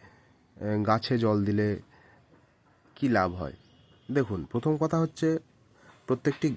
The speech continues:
যে কোনো গাছকে আপনি যদি জল দেন বা জল দান করেন, তাহলে গাছটা তো বেড়ে উঠতে স-, সহায়তা হচ্ছে গাছের।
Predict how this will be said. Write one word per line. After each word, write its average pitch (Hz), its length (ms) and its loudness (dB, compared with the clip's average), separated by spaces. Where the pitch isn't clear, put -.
যে 117 120 2
কোনো 139 220 2
গাছকে 107 500 2
আপনি 104 200 0
যদি 110 200 0
জল 101 380 2
দেন 90 300 -2
বা 90 100 -2
জল 98 300 0
দান 98 240 2
করেন, 95 280 -2
তাহলে 120 320 0
গাছটা 104 480 -2
তো 117 460 0
বেড়ে 101 200 2
উঠতে 117 360 -2
স-, 101 380 -6
সহায়তা 127 380 0
হচ্ছে 107 320 -4
গাছের। 95 320 -4